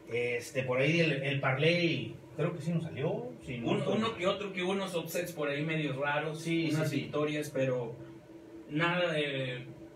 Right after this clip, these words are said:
Speaker 1: Sí,
Speaker 2: los
Speaker 1: son
Speaker 2: parlays
Speaker 1: los
Speaker 2: creo que estaban bien.
Speaker 1: Sí, cl-, los, los descalabros son cosas que se dan por la cuestión de, de en la semana uno, o sea,
Speaker 2: Sí, va
Speaker 1: está
Speaker 2: empezando
Speaker 1: muy
Speaker 2: esto.
Speaker 1: difícil, está muy difícil tratar de dilucidar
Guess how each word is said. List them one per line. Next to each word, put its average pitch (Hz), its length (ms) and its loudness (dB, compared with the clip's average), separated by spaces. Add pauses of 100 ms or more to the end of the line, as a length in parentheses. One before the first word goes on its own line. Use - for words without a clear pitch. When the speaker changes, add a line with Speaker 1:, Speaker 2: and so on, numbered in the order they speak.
(180)
Speaker 1:
Sí, 135 120 -2
Speaker 2:
los 302 100 4
Speaker 1:
son 311 100 4
Speaker 2:
parlays 208 300 8
Speaker 1:
los 214 80 -2
Speaker 2:
creo 202 140 2
que 196 80 -6
estaban - 320 2
bien. - 160 -4
Speaker 1:
Sí, 233 240 -2
cl-, 226 200 6
los, 220 220 4
los 226 240 2
descalabros 302 460 2
son 302 180 0
cosas 285 320 0
que 202 640 2 (800)
se 240 300 8
dan 254 440 4
por 285 160 0
la 233 140 0
cuestión 202 460 2
de, 214 380 6
de 131 680 0
en 120 140 -6
la 117 80 -4
semana 113 400 -4
uno, 131 280 -8
o - 40 -14
sea, - 80 -14
Speaker 2:
Sí, 190 140 0
va 160 120 6
Speaker 1:
está 156 140 2
Speaker 2:
empezando 147 320 4
Speaker 1:
muy 170 80 8 (120)
Speaker 2:
esto. - 80 -
Speaker 1:
difícil, 147 540 4 (440)
está 139 320 4
muy 165 180 4
difícil 151 500 2
tratar 131 320 2
de 135 120 6
dilucidar 127 800 0